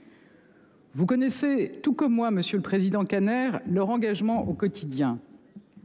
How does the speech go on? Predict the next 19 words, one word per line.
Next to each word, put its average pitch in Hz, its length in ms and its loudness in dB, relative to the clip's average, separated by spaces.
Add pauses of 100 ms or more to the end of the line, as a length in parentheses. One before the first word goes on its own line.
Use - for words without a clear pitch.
(180)
Policiers 247 720 2
et 254 60 4
gendarmes 226 800 0 (100)
connaissent 262 380 0
leur 202 120 2
devoir 202 340 0
d'exemplarité. 165 880 -2 (640)
Et 170 100 2
comme 233 160 2
nous 254 80 2
l'avons 240 260 2
toujours 240 440 2
dit, 190 320 0 (460)
quand 185 260 0
il 190 100 4
y 208 100 2
a 277 60 0
des 226 140 0
fautes, 208 460 0